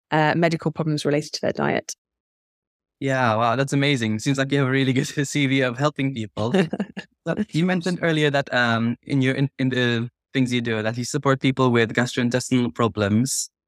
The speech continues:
Speaker 2: and, uh, support people with disordered eating. Sophie, like, when you see people str-, struggling with, um, gastrointestinal issues, actually, people who don't even have gastrointestinal issues,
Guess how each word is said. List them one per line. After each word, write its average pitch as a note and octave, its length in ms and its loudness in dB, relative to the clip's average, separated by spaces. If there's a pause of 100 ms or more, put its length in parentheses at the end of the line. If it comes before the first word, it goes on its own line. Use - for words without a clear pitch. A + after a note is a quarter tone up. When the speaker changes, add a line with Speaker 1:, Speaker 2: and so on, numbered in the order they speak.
(300)
Speaker 2:
and, A2+ 380 2
uh, A#2 140 2
support - 320 -2
people C3 220 -2
with B2+ 120 2
disordered B2+ 420 0
eating. A#2 540 0 (520)
Sophie, C#3 440 0
like, B2+ 200 0 (500)
when D3+ 140 2
you F3 80 2
see F3 160 0
people C#3+ 360 2
str-, - 160 -6 (100)
struggling C3 340 0
with, A#2+ 200 0 (200)
um, G#2+ 300 0
gastrointestinal B2 880 0
issues, - 600 -2 (280)
actually, A#2 380 0 (280)
people D3 200 0
who C#3+ 80 4
don't F3 220 0
even B2 180 2
have A#2 160 2
gastrointestinal A2 760 0
issues, - 540 -2